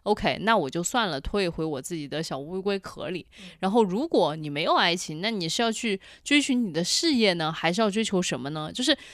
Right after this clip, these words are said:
Speaker 1: 其实最后的最后，你都是要去回答你自己到底想要什么这件事情，否则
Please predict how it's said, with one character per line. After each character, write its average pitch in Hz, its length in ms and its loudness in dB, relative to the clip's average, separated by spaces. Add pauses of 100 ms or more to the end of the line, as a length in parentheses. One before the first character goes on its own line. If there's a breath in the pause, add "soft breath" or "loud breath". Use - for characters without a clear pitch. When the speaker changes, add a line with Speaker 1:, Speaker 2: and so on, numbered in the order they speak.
Speaker 1:
其 349 160 2
实 349 200 2 (220)
最 359 220 8
后 320 180 6
的 220 100 8
最 208 140 4
后， 226 140 4
你 185 100 2
都 240 180 4
是 285 120 2
要 226 120 8
去 214 80 -2
回 180 240 2
答 180 140 4
你 165 120 -2
自 160 140 -8
己 202 120 0
到 208 160 4
底 175 100 -2
想 147 300 -8
要 254 180 4
什 160 160 -6
么 98 100 -8
这 160 140 -8
件 147 180 -6
事 156 120 -12
情， 156 200 -14
否 160 280 -2
则 165 360 2